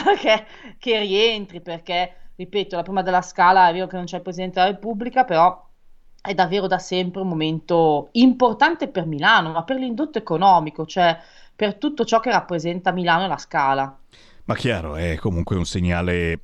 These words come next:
Speaker 2: di forte difficoltà, a mio parere, del sindaco di Milano, che sul fronte sicurezza, insomma, eh,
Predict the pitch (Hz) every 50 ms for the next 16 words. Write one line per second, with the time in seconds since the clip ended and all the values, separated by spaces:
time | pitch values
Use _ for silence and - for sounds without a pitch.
0 | - - - 87 95 87 - 147 139 135 - 123 110 107 95 - 101 87 - 98
1 | 85 - - 110 95 90 85 82 78 82 82 80 - 92 92 90 87 90 87 87
2 | 87 80 82 82 76 76 85 82 78 78 80 78 78 - - 85 87 85 76 90
3 | 85 80 78 78 80 85 87 101 117 123 123 113 104 98 95 87 80 - 95 90
4 | 90 87 85 80 80 76 73 - - 87 80 76 78 76 76 71 - - 90 82
5 | 82 82 - 87 82 78 76 71 - - - - - 95 87 85 82 82 - -
6 | - 90 80 80 78 73 67 - - 76 78 82 78 78 80 78 80 -